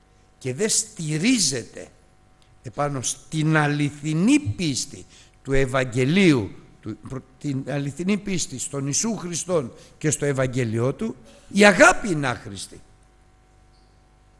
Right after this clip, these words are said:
Γι' αυτό και μας βεβαιώνει, θα το δούμε και παρακάτω, λόγος του Θεού, «Τώρα δεν μένει παρά πίστης, ελπίς και αγάπη,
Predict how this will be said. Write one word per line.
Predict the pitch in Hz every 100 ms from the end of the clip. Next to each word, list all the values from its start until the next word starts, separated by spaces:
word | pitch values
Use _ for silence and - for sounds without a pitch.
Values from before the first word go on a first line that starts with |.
| _ _ _ _
Γι' | 123
αυτό | 143 - 151 151
και | 151 151
μας | 131 123
βεβαιώνει, | 113 110 117 127 131
θα | 127 -
το | 110
δούμε | 107 113
και | -
παρακάτω, | 113 117 110 - 113 120
λόγος | 117 113 113
του | - 101
Θεού, | 98 104 113 - - -
«Τώρα | 160 151
δεν | 139 135
μένει | 139 139
παρά | 120 117 113
πίστης, | 104 143 151 - -
ελπίς | 120 113 151 -
και | 120
αγάπη, | 107 147 202 208